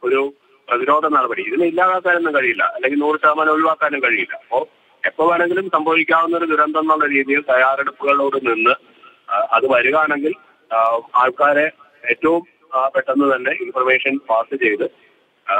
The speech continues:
അവരുടെ കൂടി ഒരു മോണിറ്ററിംഗ് സംവിധാനം, ഏർലി മോണിറ്ററിംഗ് വാർണിംഗ് സിസ്റ്റത്തിലൊക്കെ ചെയ്യുന്നത് ആനയെ എവിടെ കണ്ടു കഴിഞ്ഞാലും കാണുന്ന ആൾക്കാർ പരസ്പരം എസ് എം എസിലൂടെയൊക്കെ അറിയിക്കുക എന്നുള്ളതാണ് അതിൽ ഏറ്റവും പ്രധാനപ്പെട്ട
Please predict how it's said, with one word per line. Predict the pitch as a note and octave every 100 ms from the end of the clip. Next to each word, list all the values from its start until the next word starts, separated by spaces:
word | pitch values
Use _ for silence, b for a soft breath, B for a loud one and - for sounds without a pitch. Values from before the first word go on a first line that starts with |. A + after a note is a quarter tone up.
| A#2
അവരുടെ | A#2 C3+ D3+
കൂടി | D3+ D#3 D3+
ഒരു |
മോണിറ്ററിംഗ് | C#3+ C3+ C#3 D3 C#3+
സംവിധാനം, | B2+ A#2+ A2+ A2 A#2
ഏർലി | B2 C#3+
മോണിറ്ററിംഗ് | D3 D3+ D#3+ D#3 - _ _ _ -
വാർണിംഗ് | D3 D#3 D3+
സിസ്റ്റത്തിലൊക്കെ | E3 E3 D#3+ D#3 D#3
ചെയ്യുന്നത് | D3+ D3+ D#3 D#3 E3 - - -
ആനയെ | A#2+ D3
എവിടെ | D3+ C#3+ F3
കണ്ടു | E3+ E3+
കഴിഞ്ഞാലും | E3+ E3 E3 E3 F3
കാണുന്ന | D#3 D#3+ E3+
ആൾക്കാർ | D#3+ D#3+ D#3+ E3
പരസ്പരം | D#3+ D3+ - D#3+ D#3+
എസ് | D3
എം | D3+
എസിലൂടെയൊക്കെ | D3+ D#3 D#3 D#3 D3+
അറിയിക്കുക | D3+ D3 D3 D#3
എന്നുള്ളതാണ് | D3+ D3+ D3+ D3+
അതിൽ | D#3
ഏറ്റവും | D3+ D#3+ D#3
പ്രധാനപ്പെട്ട | D3+ D3 C#3+ C#3+ D3